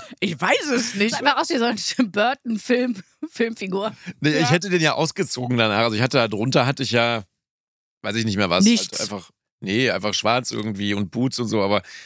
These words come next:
Speaker 3: ich glaube, dieser Mantel hat das Genick gebrochen. Ich stach auch sehr raus. Ich war wie so, „Where's Waldo?“ <laughs> Aber halt das ganze Bild ist schwarz und Waldo ist auf der Seite gezeichnet. So ungefähr.
Speaker 1: Oh Mann.
Speaker 3: So, wir machen einen Mentaltrick. Luisa, hast du ein Handy dabei?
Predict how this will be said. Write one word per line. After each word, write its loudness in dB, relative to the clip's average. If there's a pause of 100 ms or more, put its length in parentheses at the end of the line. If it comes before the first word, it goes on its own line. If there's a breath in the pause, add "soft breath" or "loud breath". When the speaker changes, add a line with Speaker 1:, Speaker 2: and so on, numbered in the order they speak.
Speaker 3:
ich -16
glaube, -4
dieser 0
Mantel 0
hat -4
das -4
Genick -6
gebrochen. -10
Ich -4
stach -2
auch -8
sehr -2
raus. -2
Ich -4
war 2
wie 2
so, 0
„Where's 2
Waldo?“ 0 (100)
<laughs> 0
Aber 2
halt 0
das -6
ganze 0
Bild 2
ist 0
schwarz 0
und -6
Waldo 0
ist -6
auf -8
der -2
Seite -2
gezeichnet. -2 (160)
So -12
ungefähr. -4 (880 loud breath)
Speaker 1:
Oh -16
Mann. -16 (580)
Speaker 3:
So, -6 (320 loud breath)
wir -10
machen 0
einen 2
Mentaltrick. 0
Luisa, 2
hast -4
du -8
ein -4
Handy -2
dabei? 0